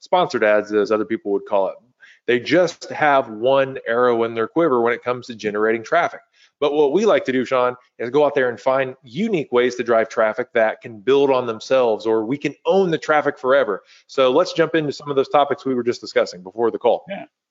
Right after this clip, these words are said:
Speaker 2: definitely. So there's a difference in traffic. Like, I was just having a conversation with my father, who's super old school. Like, like, you know, if Seth is average,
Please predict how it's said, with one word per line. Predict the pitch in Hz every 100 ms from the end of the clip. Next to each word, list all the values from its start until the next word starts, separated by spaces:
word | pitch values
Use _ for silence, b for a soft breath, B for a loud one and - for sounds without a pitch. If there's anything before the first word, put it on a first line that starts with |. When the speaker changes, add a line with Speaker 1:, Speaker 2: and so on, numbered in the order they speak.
| _
Speaker 2:
definitely. | 151 202 - 131 123
So | 117 160 160
there's | 165 139
a |
difference | 135 185 160 131
in | 123
traffic. | 127 151 123 110
Like, | 113 120
I |
was | 120 127
just | 139
having | 143 139 123
a |
conversation | 135 135 123 135 131 127
with | 117 117
my | 107
father, | 127 120 120 131
who's | 135 131
super | 254 269 151
old | 131 117
school. | - 120 123 131
Like, | 120 120 b b _
like, | 127 120 _
you | 170
know, | 123 135
if | 147 -
Seth | - 233 226 160
is | 131
average, | 170 170 127 117 117 -